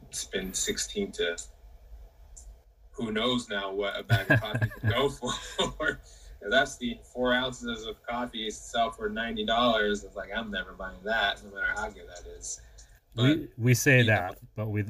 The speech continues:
Speaker 2: we say we'll never buy it, and then one day you find yourself going, "Well, maybe."
Speaker 1: Yeah, the temptation is, is, is grand.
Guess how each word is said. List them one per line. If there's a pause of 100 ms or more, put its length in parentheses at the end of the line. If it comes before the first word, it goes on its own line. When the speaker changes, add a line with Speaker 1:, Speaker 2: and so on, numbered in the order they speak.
Speaker 2:
we
say
we'll
never
buy
it,
and
then
one
day
you
find
yourself
going,
"Well, (560)
maybe."
Speaker 1:
Yeah,
the
temptation
is,
is, (180)
is
grand.